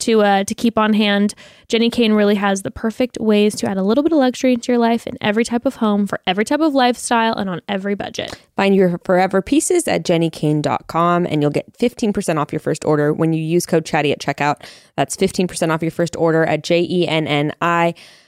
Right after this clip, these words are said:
Speaker 2: K A Y N E dot com, promo code chatty.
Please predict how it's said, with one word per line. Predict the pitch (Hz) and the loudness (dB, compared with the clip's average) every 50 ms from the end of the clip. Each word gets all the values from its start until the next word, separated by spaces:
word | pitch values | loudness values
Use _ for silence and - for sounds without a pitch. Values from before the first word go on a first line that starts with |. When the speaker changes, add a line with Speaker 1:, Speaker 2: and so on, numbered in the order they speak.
| _ _ _ - | _ _ _ -4
Speaker 2:
K | - - 311 302 262 - 196 180 170 | 0 2 2 2 2 4 4 4 4
A | |
Y | 156 165 160 156 151 151 151 151 151 - _ _ _ - | 4 4 4 4 4 2 2 0 0 -4 _ _ _ -2
N | 208 208 | -2 0
E | 185 - 156 147 143 147 - _ _ - | 0 2 2 2 2 0 -4 _ _ 0
dot | 180 185 190 | 0 0 0
com, | - 165 147 147 156 160 151 | 0 0 0 0 0 -2 0
promo | - 160 156 147 | 0 0 0 0
code | 143 151 147 143 | 0 -2 -2 0
chatty. | - 95 82 85 - | -2 -2 -2 -2 -6